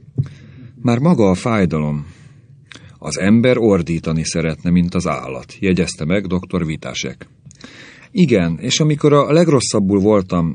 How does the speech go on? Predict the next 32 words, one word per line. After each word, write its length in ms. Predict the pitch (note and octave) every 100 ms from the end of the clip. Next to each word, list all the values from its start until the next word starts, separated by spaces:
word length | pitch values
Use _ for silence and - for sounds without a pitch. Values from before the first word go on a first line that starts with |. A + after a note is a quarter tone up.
| -
a 120 | G2
harmadik 440 | A2 B2 C3 C3
éjszaka, 500 | C3+ B2+ C3+ A#2 D#2 - - - - _ _ -
kitettem 500 | - F#3 B2+ - A#2
a 180 | A#2 G#2 - -
Browningomat 720 | A#2+ C#3 C3 G#2+ G2+ G2+ G2+ F#2+
az 120 | F#2+
éjjeli 280 | G2+ F#2+ E2+
szekrényre. 640 | - E2 F#2 E2+ E2+ E2+ - - _ _ _ _ - - _ _ _ _ _ _ _ -
Még 220 | C#3 G2+
egy 160 | G2+ F#2
óra, 220 | F2+ F2
gondoltam, 580 | F#2 F#2 F#2 F2+ F2+ F#2
tovább 320 | C3+ B2+ A#2
nem 220 | G#2+ E2+
bírom. 440 | D#2+ D#2 D2 D#2 - _ _ _ _ -
Miért 380 | F#3 B2+ G2
kell 180 | - G2+
nekem, 380 | G#2 F#2+ F#2 E2+
éppen 440 | F#2 C#3+ - G#2 G2
nekem 400 | G#2+ F#2 F#2 E2
ennyit 320 | G2+ F#2 D#2
szenvedni?” 600 | - E2+ D2+ C#2+ C#2 C#2 - - - _ _ _ _ _ G#3
Az 120 | E3+
az 100 | A2
érzésem 540 | C3 G#2+ A2+ G2 G2+
volt, 240 | F#2+ C3 C3+
hogy 120 | B2
rettenetes 600 | C3 B2+ - G2 F#2 F2+
igazságtalanság 960 | F#2+ F2+ - E2 D2+ E2+ E2 D#2+ E2 D2+
történik 560 | E2 D#2 E2 D#2 D2+
velem. 320 | E2 D#2 C#2+